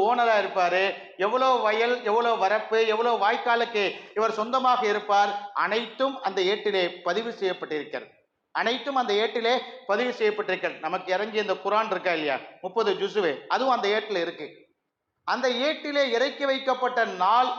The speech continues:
பராத் இரவாக இருக்கலாம் அப்படின்னு குர்ஆனுக்கு விளக்கம் சொல்லக்கூடிய, சூரத்து துஹானுடைய முதல் ஆயத்திற்கு விளக்கம் சொல்லக்கூடிய நபர்கள் விளக்கம் சொல்லி இருக்கிறார்கள். இது யாரும் இல்லைன்னு சொல்ல முடியாது. பராத் இரவு தான் அந்த இரவுன்னு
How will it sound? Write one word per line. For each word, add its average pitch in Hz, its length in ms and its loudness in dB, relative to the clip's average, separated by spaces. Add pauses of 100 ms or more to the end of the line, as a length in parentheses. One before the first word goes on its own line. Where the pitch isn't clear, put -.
(120)
பராத் 226 480 2
இரவாக 185 360 2 (120)
இருக்கலாம் 175 500 2 (220)
அப்படின்னு 170 340 -4 (640)
குர்ஆனுக்கு 240 480 2
விளக்கம் 226 440 0
சொல்லக்கூடிய, 202 480 0 (460)
சூரத்து 269 340 0 (120)
துஹானுடைய 240 600 2
முதல் 262 280 0 (240)
ஆயத்திற்கு 240 580 0 (320)
விளக்கம் 262 420 0
சொல்லக்கூடிய 226 460 0 (260)
நபர்கள் 190 520 0 (140)
விளக்கம் 233 400 -4
சொல்லி 226 200 -2
இருக்கிறார்கள். 165 560 -2 (260)
இது 185 140 -6
யாரும் 190 400 0
இல்லைன்னு 247 320 -2
சொல்ல 196 140 -2
முடியாது. 180 360 0 (500)
பராத் 233 380 2
இரவு 226 240 2
தான் 247 220 4
அந்த 226 140 0
இரவுன்னு 220 460 0